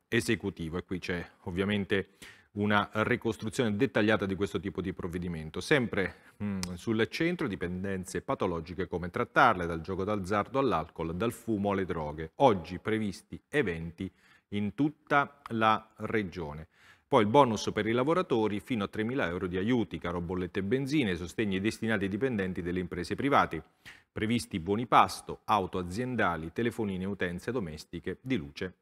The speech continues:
e gas. Proseguiamo sempre con il centro, questo era l'altro titolo di prima pagina, rincari dei prezzi in Italia, l'Abruzzo al quarto posto, stilata dal Codacons la classifica delle regioni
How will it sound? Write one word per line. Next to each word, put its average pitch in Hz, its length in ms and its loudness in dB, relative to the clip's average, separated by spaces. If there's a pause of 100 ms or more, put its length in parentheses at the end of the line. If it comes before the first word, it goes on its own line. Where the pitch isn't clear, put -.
e 104 120 -2
gas. - 400 -12 (680)
Proseguiamo 139 380 2
sempre 123 340 2
con 120 200 2
il 113 500 0
centro, 98 800 -2
questo 98 240 -8
era 92 80 -2
l'altro 117 280 -2
titolo 95 500 -2 (140)
di 107 200 -2
prima 104 320 0
pagina, 98 480 0
rincari 135 460 0
dei 143 120 0
prezzi 95 320 -4
in 92 80 -2
Italia, 90 400 -4
l'Abruzzo 104 400 -4
al 85 80 -8
quarto 87 280 -10
posto, 80 360 -12
stilata 123 380 -2
dal 98 180 0
Codacons 90 540 -4
la 95 100 -4
classifica 104 560 -4
delle 98 200 -2
regioni 127 440 -2